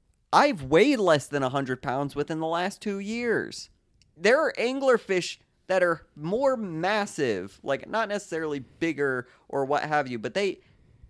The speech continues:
they are composed of more material than me.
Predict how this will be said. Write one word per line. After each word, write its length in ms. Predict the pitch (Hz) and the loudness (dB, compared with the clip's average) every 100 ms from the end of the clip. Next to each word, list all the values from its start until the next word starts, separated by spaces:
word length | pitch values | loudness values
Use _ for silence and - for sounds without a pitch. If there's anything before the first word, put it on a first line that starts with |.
| - | -2
they 240 | 170 202 | 0 2
are 180 | - 170 | 2 2
composed 680 | 175 156 - 175 180 156 - | 0 -6 -2 0 0 0 -4
of 200 | - 120 | -6 -6
more 260 | 123 160 185 | -2 -2 0
material 880 | 175 - - 196 180 - 127 113 - _ _ | -2 -2 -2 0 2 2 0 0 -8 _ _
than 540 | 139 165 156 139 135 156 | 0 2 2 -2 -2 2
me. 500 | 180 170 107 85 | 4 4 2 -6